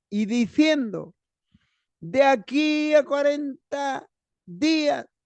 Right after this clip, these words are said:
de aquí a ciento veinte años, habrá un diluvio y toda la gente morirá. Lloverá cuarenta días y cuarenta noches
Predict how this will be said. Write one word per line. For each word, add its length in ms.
de 180
aquí 400
a 100
ciento 600
veinte 440
años, 460
habrá 480
un 180
diluvio 560
y 180
toda 600
la 100
gente 680
morirá. 520
Lloverá 600
cuarenta 720
días 280
y 20
cuarenta 480
noches 580